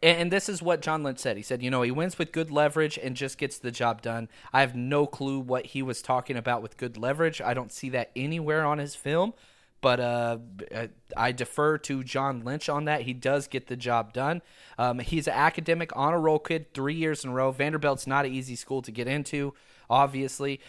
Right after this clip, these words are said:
Um, and interesting fact that I found out, his dad is an F B I agent and played offensive line for the Naval Academy. So y-, you've got <laughs> somebody that's going to be, uh, gonna have all his ducks in a row for sure. Could you imagine a dad being an F B I agent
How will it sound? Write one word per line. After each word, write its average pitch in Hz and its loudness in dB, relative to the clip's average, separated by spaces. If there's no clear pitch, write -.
Um, 120 2
and 135 0
interesting 214 -2
fact 170 2
that 160 2
I 143 2
found 160 -2
out, 160 6
his 135 -6
dad 151 4
is 170 -4
an 131 -4
F 202 0
B 151 -2
I 139 6
agent 127 0
and 143 0
played 160 2
offensive 175 2
line 135 0
for 156 -6
the 151 0
Naval 151 4
Academy. 110 -2
So 139 2
y-, 123 -6
you've 139 -4
got 160 6
<laughs> - -8
somebody 165 2
that's 139 0
going 147 2
to 147 -6
be, 135 -4
uh, 123 2
gonna 190 4
have 240 10
all 226 6
his 208 -4
ducks - 0
in 202 0
a 190 -2
row 190 4
for 156 -4
sure. 175 0
Could 131 -8
you 156 -2
imagine 160 0
a 117 -2
dad 143 2
being 143 -2
an 120 -2
F 135 -2
B 135 0
I 131 4
agent 131 -2